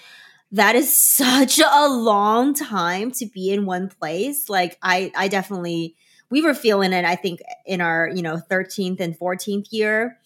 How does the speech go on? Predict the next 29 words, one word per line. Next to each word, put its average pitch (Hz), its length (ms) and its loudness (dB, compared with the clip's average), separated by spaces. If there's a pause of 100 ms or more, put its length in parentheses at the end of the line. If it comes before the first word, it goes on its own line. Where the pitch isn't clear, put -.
(440)
Um, 165 480 -2
and 180 100 -6
that's, 180 180 0
like, 185 140 -4
double 170 280 0
that. 160 340 2
<laughs> 320 400 4 (480)
So 233 420 4
I 214 140 2
can 233 160 -2
imagine, 196 580 0
like, 170 240 -4
he's 190 140 -6
like, 175 200 -6
"I 185 140 2
need 185 300 -4
to 160 1000 -6
have 185 100 -20
a 190 60 -20
change 220 220 -12
of 233 100 -20
pace. 403 420 -12
I 190 40 -12
need 190 180 -10
to 202 100 -10
have 180 160 -10
a 180 40 -20
change." 240 560 -10 (520)
Um, 175 680 -4